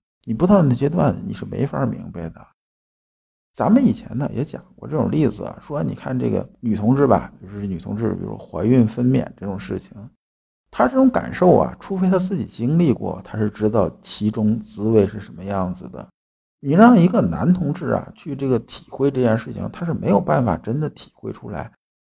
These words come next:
他只能让想说啊，这个说是这个分娩很痛，痛到什么什么程度，哎，大概比较一下，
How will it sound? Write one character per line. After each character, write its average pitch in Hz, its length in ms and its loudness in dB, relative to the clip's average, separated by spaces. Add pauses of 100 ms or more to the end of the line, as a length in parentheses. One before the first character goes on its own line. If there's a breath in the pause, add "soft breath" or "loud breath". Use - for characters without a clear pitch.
(160)
他 - 120 -12
只 - 160 -6
能 98 220 2
让 101 240 6 (160)
想 - 460 -6 (200)
说 98 160 -8
啊， 85 300 -8
这 98 160 -6
个 95 220 0
说 98 180 -6
是 95 140 -6
这 98 60 -4
个 98 60 -4
分 101 160 -8
娩 98 160 -2
很 95 200 -4
痛， 110 280 -4 (400 loud breath)
痛 95 200 -8
到 95 120 2
什 90 140 -6
么 107 80 4
什 104 60 4
么 107 100 6
程 95 240 -4
度， 113 140 2 (120)
哎， 87 120 -14
大 82 160 -12
概 95 180 -8
比 92 160 -18
较 87 220 -6
一 82 80 -6
下， - 260 -12